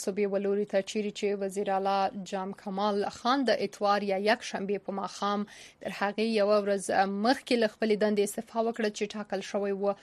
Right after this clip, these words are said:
چې د اکتوبر په پنځه ویشتمه نیټه، یعنې نن، د صوبایي اسمبلۍ غړي د نوموړي په وړاندې د عدم اعتماد پر تحریک خپلې رایې وکاروي. راځئ چې تفصیل یې واورو د حمید سمسور څخه په دغه ریپورټ کې.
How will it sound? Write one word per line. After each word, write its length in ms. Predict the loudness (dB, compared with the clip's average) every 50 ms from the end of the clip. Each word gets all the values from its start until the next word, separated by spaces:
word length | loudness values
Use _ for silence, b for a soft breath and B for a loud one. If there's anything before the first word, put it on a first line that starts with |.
| B B B B B B B
چې 80 | -6 -2 0
د 20 | 0 0
اکتوبر 360 | 0 0 -2 2 2 2 2 0
په 120 | -4 -2 -2
پنځه 320 | -2 -2 -2 -2 -2 -2
ویشتمه 420 | -2 -4 -4 -2 -2 0 0 0 -2 -2
نیټه، 200 | -4 -4 -4 -4 -2 -2
یعنې 160 | -2 -4 -4 -2 0
نن، 180 | 0 2 2 2 2
د 100 | 0 -2 -4
صوبایي 260 | -4 -2 -2 -2 0 -2 -4
اسمبلۍ 480 | -4 -4 -4 -2 -2 -2 -2 -4 -4 -2
غړي 240 | 0 0 0 0 -2 -2 -2
د 100 | -2 -2 -2 -4 -4
نوموړي 440 | -4 -6 -6 -6 -4 -4 -4 -4 -4 -4
په 140 | -4 -4 -2
وړاندې 340 | -2 -2 0 0 -2 -2 -2 -2 -2
د 100 | -2 -2 -2 -2
عدم 260 | -2 -2 -4 -2 -2 -2
اعتماد 440 | -4 -4 -4 -4 -4 -4 -4 -6 -6 -10
پر 140 | -10 -8 -6 -8
تحریک 440 | -8 -6 -4 -4 -4 -2 -2 -4 -6 -6
خپلې 300 | -6 -6 -4 -2 -2 -2 -2 -2 0 2
رایې 280 | 2 4 4 2 0 0 -2 -2
وکاروي. 500 | -2 -2 -4 -4 -4 -4 -6 -8 -8 -10 B B B B B B B -4
راځئ 280 | -2 -2 0 0 0 -2 -2 -2
چې 160 | -4 -2 -2
تفصیل 320 | -2 -2 -2 -4 -4 -2 -2 -2
یې 60 | 0 2 2
واورو 260 | 2 2 2 0 0 0
د 100 | 0 0
حمید 320 | -2 -4 -4 -4 -6 -6 -8
سمسور 420 | -6 -6 -2 -2 -2 -2 -2 -2 -4
څخه 180 | -4 -2 -4 -6 -8 _ _ _ _ -6
په 140 | -2 0
دغه 180 | 0 0 0 -4
ریپورټ 380 | -4 -6 -8 -14 -14 -14 -16 -14
کې. 100 | -16 -16